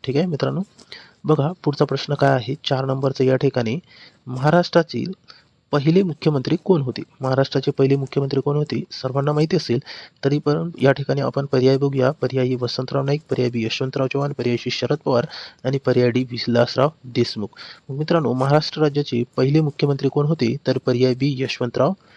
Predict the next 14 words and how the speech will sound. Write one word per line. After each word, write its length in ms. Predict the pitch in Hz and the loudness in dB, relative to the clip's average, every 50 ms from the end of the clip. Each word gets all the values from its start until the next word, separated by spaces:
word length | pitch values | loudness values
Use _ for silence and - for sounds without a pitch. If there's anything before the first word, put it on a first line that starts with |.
| - - _ _ _ - | -20 -20 _ _ _ -2
चव्हाण 380 | - 147 143 - 123 120 127 165 | 2 2 2 2 0 -2 -2 0
या 180 | 147 135 135 | 2 2 2
ठिकाणी 400 | 139 - 131 123 - 120 123 135 | 2 2 -2 -4 -4 -2 -4 -4
आपल्या 280 | - - 127 - 135 127 | -4 -6 -4 -2 -2 -2
प्रश्नाचं 480 | - 131 123 - - 123 120 - - - - | -2 -4 -8 -8 -8 -8 -8 -6 -4 -2 0
करेक्ट 260 | 127 117 117 - - | 0 0 0 -2 -4
उत्तर 200 | 120 - - 123 | -6 -4 -4 -4
असणार 300 | 120 - - - 135 170 190 - - - - _ _ _ - - - - | -4 -4 -2 0 2 2 0 0 -6 -20 -20 _ _ _ -20 -14 -4 0
आहेत. 300 | 123 123 110 123 135 - - - 120 | 2 2 2 0 -4 -8 -8 -8 -6
ओके, 180 | 113 - - 190 - 247 - - 127 | -2 0 0 0 0 -4 -8 -6 -4
मग 100 | 123 120 | -2 0
यशवंतराव 420 | 120 - - 147 147 143 147 143 | -2 0 0 0 2 2 2 2
चव्हाण 560 | 143 - 160 156 156 139 123 131 135 - 135 | 2 4 2 2 2 0 -4 -6 -8 -4 0
यावरती 540 | 139 135 135 139 143 143 - - 127 127 - | 2 2 4 4 2 0 -2 -4 -6 -6 -6